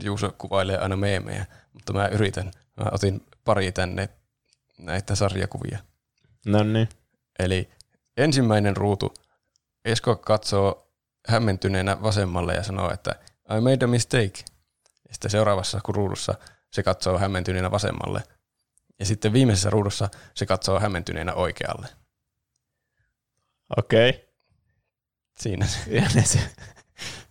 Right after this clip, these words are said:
Speaker 2: Olen tehnyt jo virheen.
Speaker 1: <laughs> En tiedä, mikä se virhe oli.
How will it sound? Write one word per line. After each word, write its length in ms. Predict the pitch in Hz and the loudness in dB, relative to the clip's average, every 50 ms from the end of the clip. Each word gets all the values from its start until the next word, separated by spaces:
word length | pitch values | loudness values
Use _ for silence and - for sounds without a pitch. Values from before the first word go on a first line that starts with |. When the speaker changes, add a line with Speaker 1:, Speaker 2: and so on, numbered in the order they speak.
| _ - - 196 - 262 262 254 226 208 190 160 - _ - - - | _ 2 2 2 2 0 -6 -8 -8 -10 -10 -12 -14 _ -10 -4 0
Speaker 2:
Olen 160 | 101 98 147 | 0 2 2
tehnyt 340 | - 95 95 - 98 101 - | 4 2 4 4 2 2 4
jo 120 | 101 90 90 | 4 4 6
virheen. 520 | 98 101 101 104 - - - - - 135 - | 4 4 4 2 -2 -4 -4 -2 0 2 2
Speaker 1:
<laughs> 60 | - - - - - - - - - - _ _ _ _ - - - - - | 0 0 -2 -10 -10 -10 -12 -12 -16 -20 _ _ _ _ -20 -20 -20 -20 -10
En 200 | - 107 107 95 | -4 -2 -2 -2
tiedä, 200 | 92 95 87 92 | -2 -2 -4 -4
mikä 260 | 98 101 101 107 98 - | -4 -4 -2 -2 -2 -2
se 120 | 98 98 | -2 -2
virhe 300 | 101 101 98 - 101 98 - - | 0 0 0 0 -2 -4 -4 -4
oli. 120 | 98 | -4